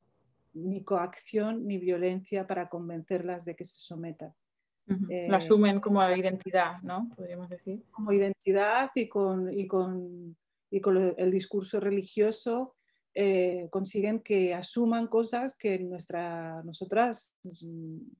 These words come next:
Speaker 1: no hubiéramos, o sea, para nosotras era lo peor, era lo que nos imponían. Ahora, en, antes de que te impongan todo eso, ya, eh, te han convencido de que en realidad tú quieres, ah,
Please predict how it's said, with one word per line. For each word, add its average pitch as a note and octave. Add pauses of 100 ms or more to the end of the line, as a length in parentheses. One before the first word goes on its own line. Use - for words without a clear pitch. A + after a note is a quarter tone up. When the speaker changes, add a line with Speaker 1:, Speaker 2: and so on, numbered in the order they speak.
(160)
Speaker 1:
no F#3
hubiéramos, G3
o -
sea, F#3+
para E3+
nosotras G#3
era A3
lo G#3
peor, G#3+
era F3
lo G3
que G#3+
nos G3+
imponían. F3+ (360)
Ahora, G#3 (120)
en, F3 (120)
antes G3+
de G#3+
que F3+ (280)
te G3
impongan A3+
todo A3+
eso, B3
ya, A#3 (600)
eh, F#3 (180)
te A3+
han A#3+
convencido C4
de C4
que -
en G#3+
realidad G3
tú A#3+
quieres, F#3 (640)
ah, D#3